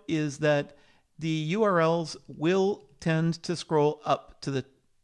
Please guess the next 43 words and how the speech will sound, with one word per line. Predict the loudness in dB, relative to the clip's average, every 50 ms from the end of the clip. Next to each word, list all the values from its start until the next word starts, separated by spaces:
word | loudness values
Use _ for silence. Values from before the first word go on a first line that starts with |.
| _ _ _ _ _ -4
top | 0 0 0 0 0 -2
here, | -2 0 0
and | 0 0
you're | 0 -2 -2
gonna | -2 0 0
have | -2 -2 -4
to | -4 -4
go | -4 -4
find | -4 -2 0 0 2 2 2 0
them | 0 0
again. | -2 -2 -2 -4 -4 -4 -8 -10 _ _ _ _ _ _ -20 -20 -20 _ -6
The | -4
reason | -2 -2 0 0 0 0
for | 0 0 -2 -2
that | 0 2 2 2 0 -2 -4 -6
is | -4 -2 -2 -2 -2 -4
the | -6 -4 -2 0 0 0 -2 -2
Azure | -2 -2 -2 0 0 0 2 2 0
Function | 0 0 -2 -2 -2 -2 -2 -2 -2 -2
C | -2 0 0
L | 2 2 4
I | 2 2 2 0 -2 -4 -8 -16 _ _ _
is | -8 -6 -4 -2
going | 0 0 0 0
to | -2 -2
tell | -4 -2 0 0 0
you | 0 0 0 0 2
all | 2 2 2
the | 0 -2
things | -4 -2 -2 -2 -2 0
that | -2 -2
are | 0
happening. | 2 2 2 2 0 -4 -6 -6 -8 -10 _ _ _ _ _ -20 -20 _ -6
So | 0 2 2 4 4
it's | 2 0 -2
showing | -2 -2 0 0 2 2 2 0 0 0
that, | 0 0 0 0 -2 -4 -8 _ _ _ _
for | _ -4 -4
example, | -2 -2 0 -2 -2 0 0 0 0 -2 -2 -4 -10 _ _ _ -2
I | 0 2 2 2 2 0 0 -2 -6 -12 _ _ -6
made | -2 0 0 0 0 0
a | -2
request. | -2 -2 -4 -2 0 0 0 0 0 -4 -8 -14